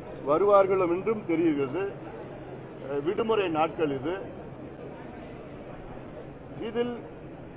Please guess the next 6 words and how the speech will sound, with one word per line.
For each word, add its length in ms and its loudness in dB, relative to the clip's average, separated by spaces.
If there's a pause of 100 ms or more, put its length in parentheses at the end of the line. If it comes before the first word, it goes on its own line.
(340)
நல்ல 340 2
பெரிய 340 4
இடத்திலே 480 4 (260)
அனுமதி 340 2
கொடுத்திருக்கணும் 600 0
வேண்டும். 500 -2